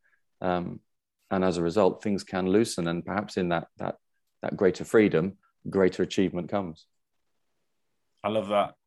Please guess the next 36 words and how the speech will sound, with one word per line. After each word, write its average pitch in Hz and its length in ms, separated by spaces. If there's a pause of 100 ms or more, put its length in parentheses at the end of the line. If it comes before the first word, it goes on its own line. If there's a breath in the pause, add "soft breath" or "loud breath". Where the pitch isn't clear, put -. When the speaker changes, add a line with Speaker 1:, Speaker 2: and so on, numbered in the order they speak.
Speaker 2:
That's, 101 260
that's - 180
Speaker 1:
That's - 20
Speaker 2:
a 90 80
Speaker 1:
my 98 140
Speaker 2:
bit, - 40
Speaker 1:
bit. - 480
Speaker 2:
no, 151 160
that's 147 180
a, 147 60
that's 139 300
a 143 40
bit, 160 180
that's 147 160
a 147 40
bit 147 200
of 139 160
a, - 60
you 143 100
know, 123 200
field 147 260
of 117 60
dreams 139 420
moment 113 320
there, 110 220
isn't 110 240
it? 90 200
As 98 300
I, 104 140
I 95 160
love 110 240
that. 98 180
That's 101 180
a 101 40
brilliant, 101 420 (220)
yeah, 101 300